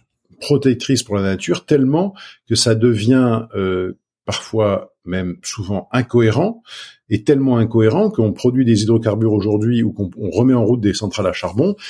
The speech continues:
alors qu'on pourrait quasiment en France doubler la production hydroélectrique. Et parfois pour des, pour des, des problématiques complètement, euh,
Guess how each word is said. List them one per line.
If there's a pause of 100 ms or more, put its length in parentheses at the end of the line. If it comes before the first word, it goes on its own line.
(140)
alors
qu'on
pourrait
quasiment
en
France
doubler
la
production
hydroélectrique. (420)
Et (680)
parfois
pour
des,
pour
des,
des
problématiques (100)
complètement,
euh,